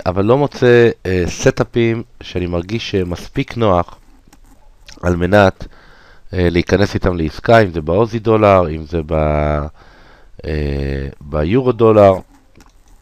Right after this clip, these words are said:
האוזי דולר המשיך לרדת בלילה מן הסתם. הרבה פעמים אחרי תנועות חדות אנחנו חווים, אה, מהלכים כאלה שיכולים ליצור ללא מעט סוחרים, אה, סוג של ורטיגו, וצריך, אה, מאוד מאוד להיזהר.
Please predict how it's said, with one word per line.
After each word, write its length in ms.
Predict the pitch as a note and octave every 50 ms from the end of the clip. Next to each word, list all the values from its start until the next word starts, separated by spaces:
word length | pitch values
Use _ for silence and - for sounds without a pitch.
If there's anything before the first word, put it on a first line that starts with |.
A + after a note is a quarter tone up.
| _ - _ _ _ _ _ - - - - D2+ D2
האוזי 260 | E2 F2+ F2+ D#2+ F#2
דולר 220 | F2 F#2+ F2+ E2+ D#2
המשיך 340 | D2 C#2 - - - -
לרדת 300 | E2 D2+ F2 A2+ A#2+ A#2+
בלילה 340 | G#2+ A#2 A#2+ A#2+ A#2+ A#2+ A#2+
מן 160 | A#2 B2+ B2+
הסתם. 300 | B2 - - - C#3+ D#3 E3 - _ _ _ - - - - - - - - - - - _ - _ - - -
הרבה 260 | - F#2 F#2+ B2+ D#3
פעמים 360 | - - D#3 C#3 C#3+ B2+ A2
אחרי 200 | G2 - - A#2+
תנועות 440 | - - A2 A2 A2+ B2+ - - -
חדות 580 | - - - G2 F#2+ A#2 C3+ G#2+ - - - - - - _ _ _ _ - - - - _ - - _ _ _ - - - - - -
אנחנו 240 | F2+ E2+ - F#2 -
חווים, 440 | - F#2 F2+ F2 G#2+ G#2+ G2+ G2
אה, 140 | F#2 F2+ E2+
מהלכים 420 | E2 E2 E2 E2 E2 - - E2+ E2
כאלה 280 | - A2+ A2 A2 A2
שיכולים 380 | - - E2+ - - F2 F#2 F#2+
ליצור 340 | F#2+ F2 - - G#2 F#2+ F2+
ללא 180 | E2+ E2+ F#2
מעט 220 | G2 G2+ F2+ E2+ -
סוחרים, 480 | - F2+ - E2+ D#2+ F2+ F#2 F2 E2+
אה, 100 | D#2+ D2+
סוג 240 | - - - G2+ -
של 160 | - - E2+ E2
ורטיגו, 420 | G#2 A2+ A#2+ - B2+ A2+ A#2 B2 G#2
וצריך, 440 | F2 - - E2 F2 F2 - - F2+
אה, 80 | E2+
מאוד 240 | E2 F2 F2 G2+ G2+
מאוד 200 | F#2+ F#2 E2 D#2
להיזהר. 360 | D#2 D#2 C#2+ C2+ C#2+ C#2 B1+